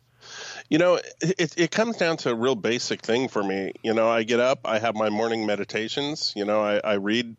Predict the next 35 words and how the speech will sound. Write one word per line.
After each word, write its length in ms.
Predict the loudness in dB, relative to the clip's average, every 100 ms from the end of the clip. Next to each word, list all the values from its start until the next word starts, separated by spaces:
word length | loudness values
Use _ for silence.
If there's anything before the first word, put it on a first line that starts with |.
| -2
I 100 | -2
read 300 | 2 -2 0
from 220 | -2 2
our 80 | 2
morning 400 | 2 2 2 4
meditations 640 | 2 2 0 -2 -2 0
book, 280 | 0 0 -2
which 200 | -4 -2
is, 300 | -2 0 2
uh, 280 | 2 2 0 _ -20 -20 -4
you 80 | 0
know, 240 | 2 2 4
a 440 | 4 4 2 -4 -6
Christian 360 | -2 0 0 2
God-oriented 760 | 4 4 2 2 2 0 0
book. 320 | 0 0 -2 -8 0
And, 460 | 2 4 2 2
uh, 280 | 4 4 2 -2 -20 -20 -20 -20 -18 -4
but 180 | -2 2
not 180 | 2 4
only 220 | 4 2
that, 380 | 2 2 0 -2
one 200 | -2 -2
of 80 | -2
the, 80 |
my 220 | 0 2 2
vital 400 | 2 0 0 -2
parts 420 | 0 0 -2 -4
about 360 | 0 0 0 -4
my 480 | -2 2 2 2 0 -8 _ _ _ _ _ -6
personal 640 | -4 -4 0 2 2 -2 -8 0
well-being 720 | 0 2 0 0 -2 -6 -14 _ -8
and 140 | -6 -6
continued 480 | -4 0 0 0
well-being 500 | 2 2 2 0 0